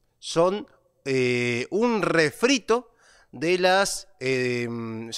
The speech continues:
es un refrito básicamente de la Titan V, de la Titan V,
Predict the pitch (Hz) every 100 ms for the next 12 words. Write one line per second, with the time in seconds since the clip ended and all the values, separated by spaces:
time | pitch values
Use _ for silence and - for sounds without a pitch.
0 | - 175 208 180 - 202 190 214 123 147
1 | 180 170 160 175 190 170 160 147 160 180
2 | - _ _ _ _ _ _ - 165 214
3 | 233 226 - _ _ _ 147 170 131 -
4 | _ _ _ _ _ _ 113 127 127 120
5 | 131 165 175 165 - 185 190 233 -